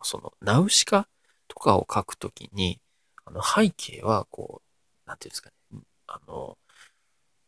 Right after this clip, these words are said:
背景は絵の具で描いたような感じ。で、手前の、えー、アニメはすごく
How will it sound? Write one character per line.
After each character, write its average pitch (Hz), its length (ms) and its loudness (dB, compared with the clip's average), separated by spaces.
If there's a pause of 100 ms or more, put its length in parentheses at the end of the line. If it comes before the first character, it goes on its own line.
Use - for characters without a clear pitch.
(140)
背 156 280 2
景 143 560 -6
は 180 200 6
絵 98 140 2
の 98 160 4
具 98 80 -2
で - 80 -2
描 - 180 -8
い - 40 -20
た - 80 -20
よ - 80 -20
う - 20 -20
な - 40 -20 (140)
感 - 100 -20 (140)
じ。 - 200 -20 (340)
で、 165 340 2 (160)
手 139 140 -2
前 135 300 6
の、 156 420 -2 (500)
え 107 180 -2
ー、 110 40 0
ア 113 60 2
ニ 110 140 0
メ 104 160 -2
は 135 380 0
す - 160 -2
ご 90 80 0
く - 80 -14